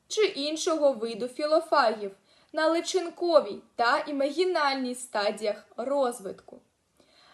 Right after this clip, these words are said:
В результаті проведених досліджень було виявлено тридцять чотири видів філофагів, з них три види з підкласу кліщі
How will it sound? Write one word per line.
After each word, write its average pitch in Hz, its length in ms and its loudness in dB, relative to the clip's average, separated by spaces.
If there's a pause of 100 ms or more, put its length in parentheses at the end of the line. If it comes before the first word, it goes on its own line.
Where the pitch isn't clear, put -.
В 233 160 6
результаті 349 880 6
проведених 247 800 2
досліджень 285 720 0
було 254 420 0
виявлено 269 760 -2
тридцять 359 640 2
чотири 285 520 0
видів 220 380 -4
філофагів, 247 800 -4 (520)
з 262 140 -8
них 370 300 -2
три 285 340 -2
види 269 340 -6
з 277 80 -10
підкласу 254 640 -4
кліщі 320 640 -2